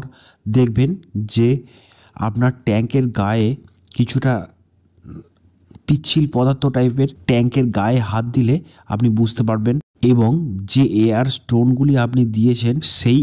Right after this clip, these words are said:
এয়ার স্টোনের পাইপের গায়ে দেখবেন অনেকটা পিচ্ছিল পদার্থ জমা হয়েছে। ফ্রেন্ডস, তাহলে জানবেন যে আপনার ফ্লগ কিন্তু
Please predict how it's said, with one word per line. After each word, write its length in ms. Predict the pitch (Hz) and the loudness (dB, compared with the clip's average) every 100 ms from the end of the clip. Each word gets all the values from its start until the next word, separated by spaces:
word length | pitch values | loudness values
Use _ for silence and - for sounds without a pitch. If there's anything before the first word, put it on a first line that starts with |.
| - 101 | 2 0
এয়ার 220 | 107 120 | 0 -2
স্টোনের 480 | - - 120 131 135 - | -6 -2 0 2 0 -2
পাইপের 400 | 104 117 117 131 | -2 0 -2 -2
গায়ে 280 | 117 104 120 | -2 -2 0
দেখবেন 380 | 123 107 127 170 - - _ - | 0 0 -2 -4 -8 -20 _ -6
অনেকটা 380 | 101 113 113 139 170 - _ _ | -2 -2 -2 -6 -6 -12 _ _
পিচ্ছিল 380 | 120 - - 135 131 | -4 -4 0 0 0
পদার্থ 380 | 117 113 - 117 - | -2 -2 -2 -4 0
জমা 260 | 113 110 107 | 0 2 0
হয়েছে। 400 | 101 92 - 90 90 _ _ _ _ _ _ _ | 0 0 -2 -4 -4 _ _ _ _ _ _ _
ফ্রেন্ডস, 540 | - - 127 110 127 - - - _ _ _ _ _ _ - | -4 0 0 0 -2 -8 -12 -20 _ _ _ _ _ _ -2
তাহলে 380 | 127 135 143 | 2 4 2
জানবেন 520 | 123 117 110 107 139 180 - _ | 2 0 0 -2 -2 -6 -16 _
যে 260 | 110 107 123 - | -8 -4 -6 -4
আপনার 320 | 110 110 127 | -6 -4 -4
ফ্লগ 400 | 120 - 104 113 139 - _ _ | -6 -4 -2 -4 -8 -20 _ _
কিন্তু 300 | 110 104 | -4 -2